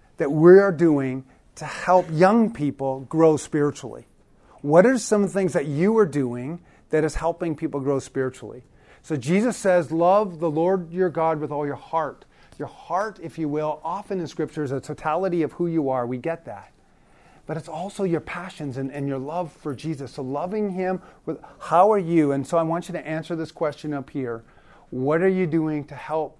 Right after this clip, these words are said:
people love God? Go ahead, pop those in,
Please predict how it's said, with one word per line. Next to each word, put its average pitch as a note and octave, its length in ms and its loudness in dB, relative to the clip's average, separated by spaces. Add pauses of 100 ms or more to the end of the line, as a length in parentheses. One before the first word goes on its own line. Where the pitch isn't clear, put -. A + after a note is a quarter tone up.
people C#3 400 -8
love A#2+ 360 -8
God? A2 260 -10 (3250)
Go D#3+ 100 0
ahead, C#3+ 180 2
pop D3+ 220 2
those D3+ 200 0
in, D3 300 -2